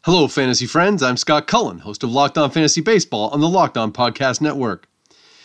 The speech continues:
In preparation for this fantasy baseball season, I covered rookies and sleepers and breakthrough players,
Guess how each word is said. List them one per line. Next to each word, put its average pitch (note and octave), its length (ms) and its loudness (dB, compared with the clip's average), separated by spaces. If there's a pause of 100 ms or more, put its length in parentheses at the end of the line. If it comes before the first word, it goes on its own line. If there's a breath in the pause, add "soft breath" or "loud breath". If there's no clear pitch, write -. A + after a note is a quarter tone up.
(200 soft breath)
In A2+ 60 -14
preparation F3+ 560 2
for - 20 -6
this D#3 180 0
fantasy D#3+ 320 2
baseball D3+ 460 2
season, C#3+ 320 0
I D3+ 120 2
covered D3 380 -2
rookies D3 400 0
and C#3 120 -8
sleepers D3 480 -2
and A#2 100 -4
breakthrough C#3+ 380 -2
players, C#3+ 440 -4